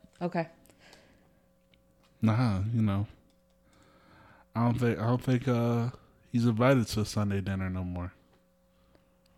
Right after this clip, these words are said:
Speaker 1: Oh, he'll be invited one last time.
Speaker 2: Oh yeah, for that, that good old, uh, last meal. That good old cinnamon flavored, uh,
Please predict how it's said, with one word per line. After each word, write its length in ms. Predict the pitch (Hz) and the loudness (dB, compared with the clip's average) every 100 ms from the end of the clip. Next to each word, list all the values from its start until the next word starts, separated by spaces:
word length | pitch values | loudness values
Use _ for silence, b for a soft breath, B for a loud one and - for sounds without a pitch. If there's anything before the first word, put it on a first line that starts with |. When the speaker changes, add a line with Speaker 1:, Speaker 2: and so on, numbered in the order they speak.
| _ - | _ -2
Speaker 1:
Oh, 80 | 156 | 0
he'll 220 | 143 170 | 6 6
be 160 | 156 160 | 8 6
invited 260 | 151 151 143 | 6 4 4
one 240 | 156 151 | 6 6
last 300 | 151 147 - | 6 4 2
time. 320 | 151 143 147 139 b b b b b b b b | 0 0 -2 -4 b b b b b b b b
Speaker 2:
Oh 100 | 120 | -4
yeah, 240 | 113 107 104 | -2 -2 -4
for 120 | - | -4
that, 360 | 110 104 95 - | -4 -6 -8 -8
that 480 | 107 98 - - - | -6 -6 -10 -12 0
good 180 | 120 | 4
old, 400 | 117 113 110 107 - | 6 6 4 2 0
uh, 380 | 117 110 107 95 b b | 0 2 0 -2 b b
last 440 | 107 117 120 - - | 0 4 4 4 4
meal. 360 | 139 147 151 b b _ _ _ _ _ - - - _ | 6 6 4 b b _ _ _ _ _ -20 -20 -20 _
That 160 | 110 101 | -6 0
good 160 | 120 | 2
old 380 | 120 117 113 - - | 4 4 4 0 -6
cinnamon 540 | - 143 131 127 123 | 0 2 6 6 4
flavored, 580 | 120 - 131 123 127 120 - | 2 4 4 4 2 0 -4
uh, 480 | 123 123 123 123 | 0 2 4 4